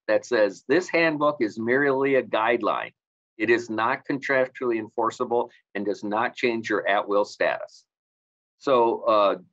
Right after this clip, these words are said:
a disclaimer clause and a reaffirmation of the at-will employment relationship is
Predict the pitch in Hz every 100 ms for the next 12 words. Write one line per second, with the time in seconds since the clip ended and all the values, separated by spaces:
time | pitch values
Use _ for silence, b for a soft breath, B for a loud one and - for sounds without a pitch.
0 | - 104 87 104 - - 120 135 175 185
1 | 185 - 156 156 180 196 - - 110 104
2 | 101 123 147 151 - 143 131 131 - 127
3 | 113 90 117 117 135 127 117 117 135 131
4 | 101 107 101 98 - 95 - 104 104 98
5 | -